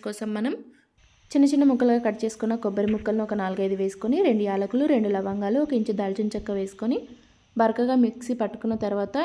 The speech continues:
ఇందులోకి ఒక పెద్ద సైజు టమాటాను కూడా వేసుకొని, ఒక టీ స్పూన్ కారం పొడిని, అర టీ స్పూన్ ధనియాల పొడిని వేసుకొని ఇలా మెత్తగా పేస్ట్ చేసుకొని పక్కన పెట్టేసుకోవాలి.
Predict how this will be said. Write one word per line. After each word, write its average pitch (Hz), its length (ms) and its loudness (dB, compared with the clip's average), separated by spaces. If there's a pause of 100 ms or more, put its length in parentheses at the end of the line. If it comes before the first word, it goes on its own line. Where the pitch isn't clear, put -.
(120)
ఇందులోకి 214 400 0 (500)
ఒక 262 80 0 (100)
పెద్ద 220 200 -2
సైజు 247 260 0
టమాటాను 214 460 0
కూడా 208 220 -2
వేసుకొని, 240 400 0 (920)
ఒక 240 180 -2
టీ 233 60 2 (100)
స్పూన్ 254 260 -2
కారం 208 300 -2
పొడిని, 233 300 2 (280)
అర 226 180 0
టీ 226 140 0
స్పూన్ 262 260 0
ధనియాల 214 400 0
పొడిని 214 240 -2
వేసుకొని 233 380 -2 (140)
ఇలా 233 120 0 (140)
మెత్తగా 220 360 -2 (600)
పేస్ట్ 220 300 2
చేసుకొని 240 360 0 (600)
పక్కన 233 320 0
పెట్టేసుకోవాలి. 190 640 -4